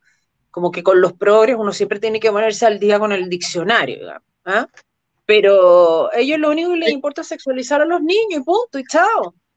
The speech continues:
Speaker 2: Es como
Speaker 1: Para
Speaker 2: eso,
Speaker 1: tener
Speaker 2: eso, eso de la alfabetización sexual que dijiste tú, Andrea, que, que es lo que aparece en los progres diciendo alfabetización sexual,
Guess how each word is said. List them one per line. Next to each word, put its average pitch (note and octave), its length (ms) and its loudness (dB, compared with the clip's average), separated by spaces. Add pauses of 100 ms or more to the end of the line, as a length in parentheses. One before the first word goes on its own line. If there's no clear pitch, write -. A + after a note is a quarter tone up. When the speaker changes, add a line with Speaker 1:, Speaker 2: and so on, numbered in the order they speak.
Speaker 2:
Es F#3 200 -2
como G#3+ 160 2
Speaker 1:
Para C4+ 160 4
Speaker 2:
eso, G#3 180 0
Speaker 1:
tener A3 180 -6 (140)
Speaker 2:
eso, A#3 240 -4
eso F#3+ 300 -4
de G#3+ 100 0
la F#3+ 140 0 (160)
alfabetización D#3+ 920 -4
sexual F3 560 -4
que A3+ 120 -8
dijiste E3 480 -8
tú, D3+ 200 -6
Andrea, C3+ 500 -6 (680)
que, C#3 500 -4
que D3 220 -2
es F3 100 0
lo D#3+ 300 -2
que D3 100 -6
aparece C#3 440 -4
en E3+ 160 -4
los C#3 140 -6
progres F3 440 -4
diciendo C#3+ 500 -6
alfabetización A#2+ 840 -6
sexual, E3 500 -8